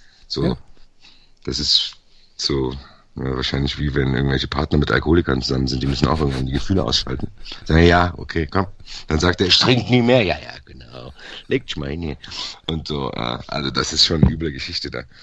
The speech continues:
Speaker 1: Das Ding ist, glaub ich, die steigen halt trotzdem wieder nicht ab, gell? Also.
Speaker 2: Ja, aber sie tun schon viel dafür, ne?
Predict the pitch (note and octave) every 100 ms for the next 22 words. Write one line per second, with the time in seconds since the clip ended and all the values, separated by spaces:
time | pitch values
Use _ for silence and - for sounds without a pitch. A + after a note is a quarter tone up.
0 | - - - _ - G#2 G2+ - F3+ E3+
1 | A#2+ - G2 F#2 F2 F#2 G#2 - F2 -
2 | F2+ D2+ D2 - - D#2 C2+ A#1+ - -
3 | - C#2 - _ - B1+ C2 - _ _
4 | _ _ _ - _ - _ - _ -
5 | - _ _ D3+ C#3+ E3+ F3 D3+ C#3+ -
6 | A3 G#3 G3+ G3+ - G#3+ A#3 B2 A#2 -
7 | G#2+ G2+ G#2+ D#3 G3+